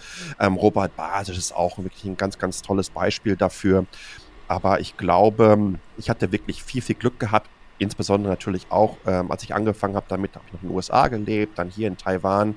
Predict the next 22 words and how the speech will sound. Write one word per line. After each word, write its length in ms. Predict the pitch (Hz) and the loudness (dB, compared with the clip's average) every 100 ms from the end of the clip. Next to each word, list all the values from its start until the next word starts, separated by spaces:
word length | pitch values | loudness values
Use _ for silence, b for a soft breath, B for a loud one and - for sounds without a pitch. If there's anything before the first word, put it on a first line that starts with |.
| B B B B - | B B B B -6
dass 140 | 98 | -4
ich 120 | 110 | -4
sehr, 260 | - 101 123 | 4 4 6
sehr 160 | 123 | 4
früh, 640 | 95 - 104 113 127 131 131 - | 2 -2 -2 2 4 4 2 2
ähm, 540 | 104 107 107 107 101 - - - - - - - - - | 2 4 2 0 -2 -8 -20 -20 -20 -20 -20 -20 -20 -12
ähm, 540 | 92 92 90 90 87 87 - | -8 -6 -8 -10 -12 -16 -14
die 100 | 101 90 | -10 -2
Messen 440 | 98 98 - 95 | 0 0 0 2
weltweit 640 | 101 98 - 85 90 95 - | 4 4 2 0 2 0 -2
abgerissen 760 | 98 - 98 - 95 - 90 | -4 -2 -4 -2 -4 -4 -4
habe, 400 | 87 82 85 98 | -2 0 0 -2
die 120 | 90 95 | -6 -6
ganzen 400 | 104 104 - - | -6 -6 -8 -6
Events, 680 | 90 87 87 101 101 - B B B B B - | -4 -2 0 0 -2 -4 B B B B B -4
wo 280 | 87 95 104 | 2 4 2
du 280 | 104 98 101 | 0 -4 0
dann 280 | 98 101 104 | 2 2 -2
als 340 | 95 98 - | -2 -2 -4
Blogger 800 | - 95 85 95 - 98 82 101 | -6 -4 2 2 4 2 2 -4
in 180 | - 95 | -6 -4
Anführungsstrichen 1200 | 80 90 - - 87 85 - - 95 - 95 104 | -2 -4 -4 -6 -4 -6 -6 -4 -4 -2 -4 -4